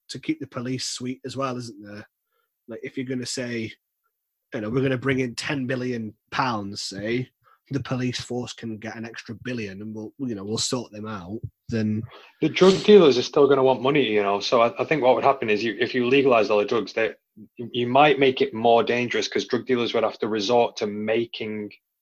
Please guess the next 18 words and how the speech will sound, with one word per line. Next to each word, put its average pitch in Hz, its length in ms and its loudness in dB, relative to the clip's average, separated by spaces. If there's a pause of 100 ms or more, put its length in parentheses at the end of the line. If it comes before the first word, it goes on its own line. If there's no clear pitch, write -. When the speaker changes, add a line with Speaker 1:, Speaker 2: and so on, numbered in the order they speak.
(240)
Speaker 2:
their 107 180 4
own 107 220 2
drugs, 104 520 2 (100)
or, 101 180 0
you 113 80 -6
know, 104 80 -2
like, 101 240 -2 (400)
if 127 200 2
you 143 140 0
ca-, - 180 -6
if 135 160 2
your 151 280 6
cocaine 127 580 4
can't - 360 2
compete 113 440 -4
with 107 180 -6
the 101 160 -8
fucking 104 440 -8